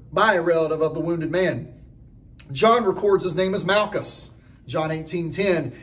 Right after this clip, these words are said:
And Luke records in Luke twenty-two fifty-one that Jesus healed Malchus's ear.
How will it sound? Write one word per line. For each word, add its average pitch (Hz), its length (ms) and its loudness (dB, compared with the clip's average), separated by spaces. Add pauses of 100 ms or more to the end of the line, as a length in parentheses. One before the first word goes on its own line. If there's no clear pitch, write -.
(260)
And 190 220 2
Luke 277 220 4
records 202 540 0
in 175 160 0
Luke 214 160 0
twenty-two 208 460 -2
fifty-one 196 520 0
that 196 120 -2
Jesus 190 460 -2
healed 208 460 2
Malchus's 190 540 0
ear. 190 440 2